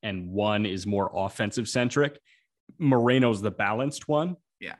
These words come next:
Speaker 1: But, and, and Cartaya, it's just too early
Speaker 2: Too
Speaker 1: right
Speaker 2: early.
Speaker 1: now.
Speaker 2: Too
Speaker 1: Again,
Speaker 2: early.
Speaker 1: ten bombs in thirty-one games.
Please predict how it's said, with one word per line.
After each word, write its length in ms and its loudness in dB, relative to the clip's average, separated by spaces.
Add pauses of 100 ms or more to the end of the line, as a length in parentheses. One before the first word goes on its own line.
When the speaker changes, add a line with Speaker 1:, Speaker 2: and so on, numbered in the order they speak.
(360)
Speaker 1:
But, 360 2
and, 240 0
and 160 -2
Cartaya, 520 0
it's 140 -8
just 300 -8 (220)
too 380 2
early 400 -4
Speaker 2:
Too 120 -16
Speaker 1:
right 180 2
Speaker 2:
early. 100 0
Speaker 1:
now. 160 2
Speaker 2:
Too 60 -8 (440)
Speaker 1:
Again, 280 2
Speaker 2:
early. 80 -6
Speaker 1:
ten 300 0
bombs 340 2
in 120 -2
thirty-one 500 -2
games. 440 -4